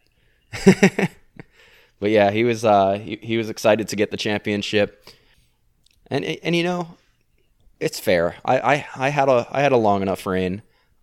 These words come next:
I've had way more reigns than Chad, and I'll be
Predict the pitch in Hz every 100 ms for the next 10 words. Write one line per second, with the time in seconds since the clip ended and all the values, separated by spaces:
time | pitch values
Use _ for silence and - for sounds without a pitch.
0 | _ _ - 92 107 98 101 107 110 104
1 | 101 95 92 101 - 98 - 104 101 107
2 | 117 _ _ _ 95 92 87 98 95 82
3 | -